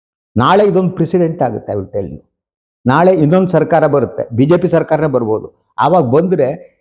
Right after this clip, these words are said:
ಸದನದ ಒಳಗೆ ಮಾತನಾಡಿದ್ದಕ್ಕೆಲ್ಲ ಕೇಸ್ ಜಡಿಯಕ್ಕೆ ಕೂತ್ಬಿಟ್ರಿ, ಏನ್ ಮಾಡ್ತೀರಿ? ಡೆಮಾಕ್ರಸಿಯಲ್ಲಿ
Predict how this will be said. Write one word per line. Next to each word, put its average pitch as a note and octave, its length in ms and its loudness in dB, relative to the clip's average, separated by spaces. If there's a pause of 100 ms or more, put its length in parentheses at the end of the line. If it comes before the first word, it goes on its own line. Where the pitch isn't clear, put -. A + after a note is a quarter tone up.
(460)
ಸದನದ F#3+ 400 2
ಒಳಗೆ G3 260 2
ಮಾತನಾಡಿದ್ದಕ್ಕೆಲ್ಲ G3 960 0
ಕೇಸ್ G3+ 420 -2
ಜಡಿಯಕ್ಕೆ F3+ 420 0
ಕೂತ್ಬಿಟ್ರಿ, F#3+ 460 -2
ಏನ್ G3+ 220 0
ಮಾಡ್ತೀರಿ? F#3+ 420 -2
ಡೆಮಾಕ್ರಸಿಯಲ್ಲಿ F#3+ 920 -2